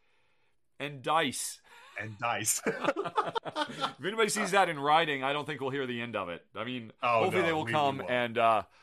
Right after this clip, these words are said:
Speaker 1: and, and, and at least give some consideration to the thought process that went into it. All right. I don't know
Speaker 2: Yeah.
Speaker 1: what the audience thinks of that. What did the audience think? 'Cause that was,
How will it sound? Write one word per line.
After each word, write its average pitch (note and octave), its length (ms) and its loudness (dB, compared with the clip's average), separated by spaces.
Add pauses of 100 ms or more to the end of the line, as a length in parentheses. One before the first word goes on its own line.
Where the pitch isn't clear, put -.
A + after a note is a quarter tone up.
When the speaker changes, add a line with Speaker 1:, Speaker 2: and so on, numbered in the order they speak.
(400)
Speaker 1:
and, A2 180 -2
and, A2+ 220 -4
and A#2 300 -2
at B2+ 60 -2
least D3+ 180 -4
give C#3 120 -6
some F#3+ 180 4
consideration C#3 580 0
to B2+ 280 -2
the A#2 100 -2
thought B2+ 260 2
process A2 440 0
that G#2+ 120 -10
went G#2+ 160 -8
into G#2+ 300 -8
it. E2 100 -10 (260)
All D#3+ 160 4
right. D3 220 4 (180)
I B2 80 -2
don't D3 80 2
know D3+ 40 0
Speaker 2:
Yeah. D3+ 40 2
Speaker 1:
what C#3+ 80 -2
the C3 80 0
audience C#3 320 4
thinks A#2+ 200 -8
of G2+ 80 -8
that. B2 180 4
What F3 120 2
did F3+ 100 -6
the D#3+ 80 2
audience D3 440 0
think? G2 200 -8
'Cause G#2 100 -12
that C#3+ 160 -2
was, A#2+ 220 -4